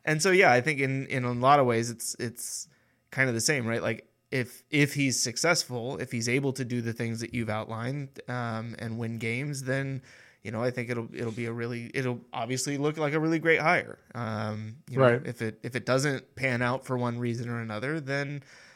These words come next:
Speaker 1: it becomes questions. But I think, you know, he seemed certainly like the, I don't e-, I mean, I certainly don't, I wouldn't say safe choice. Um, but
Speaker 2: Well, look at it, look at it this way. They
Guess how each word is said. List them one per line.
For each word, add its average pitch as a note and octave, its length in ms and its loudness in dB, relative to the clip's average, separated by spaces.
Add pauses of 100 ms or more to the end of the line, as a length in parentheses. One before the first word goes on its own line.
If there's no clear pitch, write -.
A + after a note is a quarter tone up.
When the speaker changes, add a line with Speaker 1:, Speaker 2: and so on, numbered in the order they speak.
(180)
Speaker 1:
it C3+ 140 -4
becomes B2+ 320 -4
questions. C#3 340 -2
But C#3+ 140 2
I C#3+ 80 6
think, D3 280 -2
you C#3+ 120 -2
know, B2+ 100 4
he C#3+ 220 0
seemed D#3+ 480 -2
certainly D3 400 0
like B2+ 320 -2
the, A#2 560 -2 (840)
I D3 60 0
don't G#3+ 120 2
e-, G3 140 -2
I D3+ 80 0
mean, D3+ 340 0
I C#3 120 4
certainly E3 320 0
don't, C#3 180 2
I - 40 2
wouldn't D#3 240 4
say C3+ 120 2
safe C#3 420 2
choice. - 540 -6 (100)
Um, A#2 540 -6 (1080)
but C#3+ 140 6
Speaker 2:
Well, G3 220 10
look F#3 180 8
at C#4+ 80 10
it, - 160 8
look F#3 160 10
at C#4 80 10
it D#3+ 80 10
this F3 220 8
way. A#2 240 6
They B2+ 300 4